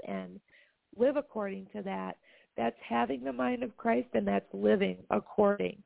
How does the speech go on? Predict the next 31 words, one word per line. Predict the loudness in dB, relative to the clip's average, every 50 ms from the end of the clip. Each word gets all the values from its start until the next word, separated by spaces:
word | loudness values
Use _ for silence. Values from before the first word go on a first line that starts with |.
| -4 0
to | 0
the | 2 2
mind | 0 0 0 0 -2 -2 -4
of | -6 -8 _
Christ. | -2 0 2 2 2 0 -2 _
That's | 4 4 4 2 _
life | 2 4 4 4 2 2 -2
in | -4 -2
the | -2 -4 -6 -6 _
Spirit, | _ -4 -2 0 0 0 0 -2 -4 _ -20 -20 -20 -20 _ _
and | -4 0 0
that's | 0 0 0 -2 0 _
the | 4 4
abundant | 4 2 0 -2 -2 0 -2 -2 -4 -4 -2
life. | -2 0 2 2 2 0 -2 -4 _ -20 -20 _ _ _ _ -20 -20 -20 -18 -18 -20 -4 _ 4
Um, | 4 6 6 4 2 0 -2 -6 -2 0
so | 2 2
if | 2 0 -2
we | -8 -8
continue | -6 -8 -8 -8 -8 -10 -10 -8 -8 -6 -2
to | -2 0
waver, | 0 0 0 0 0 0 0 -2 -2 -2 -2 -2 -2 -4 -4 -6 -8 _ _ _ _ -20 -20 -20 _ _
um, | -2 0 2 2 2 0 0 0
we | -2 -2
can | 2 0 0 0 0
end | -4 0 0 0
up | 0 0 -4 _ _
serving | 0 2 2 2 0 0 0
the | 0
law | 2 2 2 2 2 2 0
of | -2